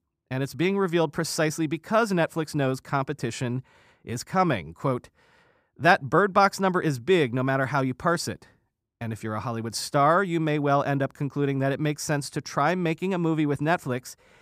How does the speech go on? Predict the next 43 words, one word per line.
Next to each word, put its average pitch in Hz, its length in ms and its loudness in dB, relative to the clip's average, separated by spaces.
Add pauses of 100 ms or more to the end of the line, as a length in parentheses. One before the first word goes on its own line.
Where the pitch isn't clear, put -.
(180)
even 202 400 0
though 160 220 6
they 151 160 2
are 151 80 2
still 147 240 0
relatively 123 500 0
new 175 220 4
at 113 160 2
it. - 180 -18 (600)
They'll 95 160 -8
pay 135 160 -4
you 156 160 4
whatever 131 320 2
you 117 160 -2
would 104 160 -8
get, 180 360 4
and 110 280 -6 (160)
perhaps 117 340 -4
even 110 260 -4
more, 156 300 4
from 143 220 0
a 127 100 0
conventional 135 460 -2
Hollywood 127 320 0
studio, 143 380 0 (180)
and 196 340 0
you 170 160 -4
don't 185 300 0
need 202 160 0
to 214 80 -2
worry 185 180 2
about 160 300 2
the 156 80 -2
show 165 240 0
disappearing 175 680 -2
into 160 200 -4
a 156 140 0
pile 156 360 2
of 135 220 -2
unseen 147 480 0
documentaries 135 580 0
and 123 140 -2
reruns. 135 520 0